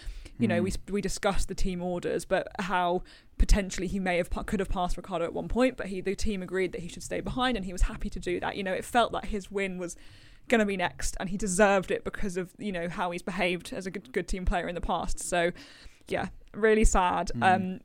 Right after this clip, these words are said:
Speaker 1: if we're gonna talk about the decision, um, from what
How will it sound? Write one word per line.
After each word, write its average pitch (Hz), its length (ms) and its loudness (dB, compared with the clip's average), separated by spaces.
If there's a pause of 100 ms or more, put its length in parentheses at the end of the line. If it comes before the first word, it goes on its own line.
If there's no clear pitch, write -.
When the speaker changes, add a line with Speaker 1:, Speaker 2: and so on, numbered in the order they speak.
(140)
Speaker 1:
if 214 160 0
we're 240 80 0
gonna 226 180 0
talk 220 240 -2
about 185 400 0 (380)
the 165 80 -2
decision, 190 640 2 (120)
um, 185 360 0 (840)
from 220 200 2
what 214 120 4